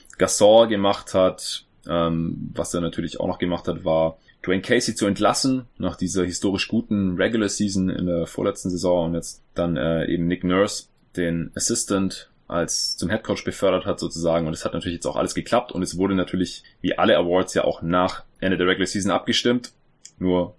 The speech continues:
wie gesagt, ist eben jetzt erst rausgekommen und wer damals abgestimmt hat, konnte natürlich noch nicht wissen, dass die Raptors den Titel holen. Wenn man das jetzt gemacht hätte, würde es vielleicht ganz anders aussehen.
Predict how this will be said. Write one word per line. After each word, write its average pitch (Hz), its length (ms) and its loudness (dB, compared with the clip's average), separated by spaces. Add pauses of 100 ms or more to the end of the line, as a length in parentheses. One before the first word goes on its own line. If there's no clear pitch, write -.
wie 82 100 0
gesagt, 92 420 0
ist - 120 -10
eben 82 160 2
jetzt 87 140 0
erst 85 180 0
rausgekommen 92 540 2
und 82 180 -2
wer 82 160 2
damals 82 240 2
abgestimmt - 340 -2
hat, - 120 -2
konnte 82 200 -2
natürlich - 320 -2
noch 85 80 0
nicht 82 160 -2
wissen, 87 180 0
dass 82 140 0
die - 80 0
Raptors 80 280 0
den - 100 -2
Titel 110 280 2
holen. 92 280 4 (340)
Wenn - 60 -2
man 85 100 4
das 82 100 0
jetzt 95 200 4
gemacht 92 320 4
hätte, 87 160 2
würde 90 80 2
es - 80 -6
vielleicht - 200 2
ganz 101 180 4
anders 139 260 4
aussehen. 131 500 4